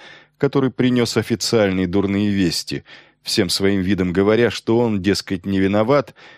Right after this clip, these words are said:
ему приказали, он передал. «Вам приказано прибыть с докладом в кабинет командующего базы, как только я вас выпишу, сэр». Майлз подумал, не заболеть ли ему снова. Нет, лучше расправиться с неприятными делами сразу.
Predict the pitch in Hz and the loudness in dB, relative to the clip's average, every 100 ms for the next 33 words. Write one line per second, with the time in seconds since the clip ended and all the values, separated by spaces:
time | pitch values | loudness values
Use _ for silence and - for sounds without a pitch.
0 | _ - 170 156 117 92 101 90 113 143 | _ -6 -2 0 0 0 0 0 0 0
1 | 101 78 - 170 - - - - - - | 0 -2 -4 -8 -6 -8 -6 -8 -10 -16
2 | _ _ _ _ _ 95 104 120 - 120 | _ _ _ _ _ 0 0 0 -2 -4
3 | - 139 95 101 104 - 110 104 90 87 | 0 -2 0 -2 -4 -2 -2 0 -2 -2
4 | 110 - 151 104 87 - 98 104 120 - | -2 2 0 2 -2 -4 -4 -2 -2 -2
5 | 104 101 95 98 - 101 104 107 131 92 | 0 0 0 0 -2 -2 0 0 0 0
6 | 87 - - _ - 123 - 143 - 113 | -4 -8 -20 _ -2 -2 0 0 2 2
7 | 104 101 110 113 - - - - - - | 2 0 -2 -4 -4 -8 -6 -6 -10 -18
8 | _ _ _ _ _ _ _ _ - 82 | _ _ _ _ _ _ _ _ -12 -6
9 | 98 101 - - 110 95 98 92 87 - | -4 -4 -8 -4 -4 -2 -2 -2 -4 -10
10 | - _ 95 92 85 87 90 87 110 - | -20 _ -6 -4 -4 -4 -2 0 -2 -4
11 | 107 104 113 - 120 120 92 - - _ | -4 -4 -6 -6 -6 -6 -6 -8 -16 _
12 | - - _ _ _ _ _ - 98 - | -20 -20 _ _ _ _ _ -8 -8 -8
13 | - - _ - 117 143 - 120 113 - | -20 -20 _ -6 -2 -2 2 2 0 0
14 | 135 110 90 - - 92 90 110 107 95 | 0 0 -2 -4 -4 -4 -2 2 2 0
15 | 87 87 80 92 87 78 78 - 76 62 | -2 -4 -2 0 0 -2 -8 -8 -8 -10
16 | - | -16